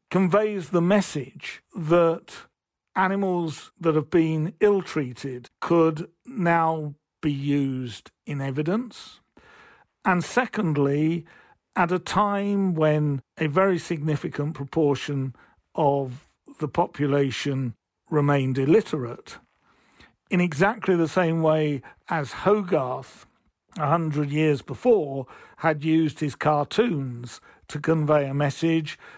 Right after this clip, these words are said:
so this picture conveys a message. It demonstrates that the law is there now to protect animals from cruel treatment.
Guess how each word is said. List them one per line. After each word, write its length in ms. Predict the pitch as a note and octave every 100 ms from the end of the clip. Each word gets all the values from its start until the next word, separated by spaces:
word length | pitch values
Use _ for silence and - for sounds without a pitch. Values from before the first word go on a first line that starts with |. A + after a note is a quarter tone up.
| -
so 320 | - - F3
this 260 | F3 F3 -
picture 640 | - G#3 - - D3 C3 - _ _
conveys 560 | - E3 D3+ D3+ C#3+ B2
a 60 |
message. 640 | D3 D#3+ D3+ B2+ B2 - - - - -
It 260 | D#3+ D3
demonstrates 1040 | C#3 G3 G#3+ F#3 - D#3 C3+ C3+ - - - -
that 200 | D#3 D3
the 120 | D#3+
law 640 | E3+ F#3+ F#3 F#3+ F3+ E3+ C#3 _ -
is 280 | D3+ C3+
there 600 | D3 F3+ E3+ E3+ D#3 D3+ - -
now 680 | D3+ D3 C#3+ C#3+ C#3 C3 D3 _
to 100 | -
protect 540 | B2+ D3+ - G3+ - D3+
animals 640 | C3+ B2+ B2+ B2+ A#2 -
from 540 | - D#3 D3 C3+ B2+ A#2 _
cruel 320 | - D#3+ C3
treatment. 760 | A#2 D#3+ D3 - - A#2 -